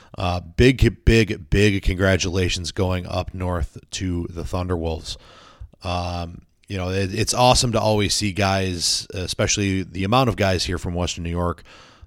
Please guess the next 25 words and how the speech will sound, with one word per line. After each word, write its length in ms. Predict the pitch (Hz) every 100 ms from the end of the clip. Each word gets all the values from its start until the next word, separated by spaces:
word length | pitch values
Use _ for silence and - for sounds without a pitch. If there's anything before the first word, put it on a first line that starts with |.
| -
uh, 260 | 87 82 78 -
that 140 | 87
have 360 | 87 85 76 -
an 100 | 101
impact 440 | 87 87 87 85 -
on 220 | 87 85
that 180 | 85 82
program 560 | - 90 85 87 85 80
and 360 | 85 80 80 -
the 200 | 87 85
success 520 | - - - 98 -
up 280 | - 95 -
there. 380 | 95 95 92 87
A 200 | 87 76 _ - - -
hardworking 640 | - 135 127 107 101 92
group, 400 | 87 101 95 -
great 280 | - 101 98 - -
group 180 | 101 90
of 60 | 85
guys 280 | 92 92 90
up 140 | -
there 180 | 92 82
running 240 | 87 85
that 180 | 82 82
program, 480 | 95 87 82 85